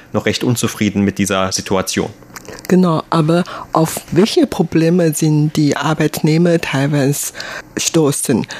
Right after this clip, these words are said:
Speaker 2: Und eine Gewerkschaft hat vor kurzem eine Meinungsumfrage durchgeführt und zu dem Ergebnis, dass die meisten gefragten Arbeitnehmer sehr unzufrieden mit der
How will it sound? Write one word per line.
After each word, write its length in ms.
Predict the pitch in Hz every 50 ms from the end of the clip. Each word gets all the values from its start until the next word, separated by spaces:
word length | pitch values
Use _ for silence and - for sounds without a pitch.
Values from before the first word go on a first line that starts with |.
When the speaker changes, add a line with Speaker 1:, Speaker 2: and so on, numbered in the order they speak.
| - - - -
Speaker 2:
Und 340 | - 151 151 151 147 143 151 - - - - - - -
eine 600 | - 165 156 156 156 147 147 139 101 - - - - - - -
Gewerkschaft 760 | - - 160 170 175 240 - - - - 196 175 175 - - 170
hat 280 | 175 165 - - - -
vor 200 | - - 165 156
kurzem 480 | - - 180 175 - - - 185 180 175
eine 200 | - 143 156 156
Meinungsumfrage 1080 | 151 143 147 156 160 160 - - 160 170 160 - - 151 139 135 139 - 151 147 139
durchgeführt 920 | - - 120 - - - - - 170 160 - - - 175 175 180 - - -
und 340 | - - 151 160 165 165
zu 200 | - - - 165
dem 200 | 156 - 151 151 -
Ergebnis, 720 | - 139 143 - - - - - - 185 160 156 - - - - - - -
dass 300 | - 156 151 - - -
die 220 | - 165 156 151 147
meisten 720 | 143 147 143 139 143 165 202 - - - - 202 185 180
gefragten 840 | 165 160 - - - - 151 160 - - - - - 175 165 156 160 - - - - -
Arbeitnehmer 800 | - 180 170 165 160 151 - - - 156 151 156 170 175 175 170
sehr 160 | - 175 165
unzufrieden 960 | 143 123 214 202 180 - 196 170 - - - 160 156 156 151 156 156 151 151 151
mit 200 | 151 147 - -
der 280 | 143 135 131 120 -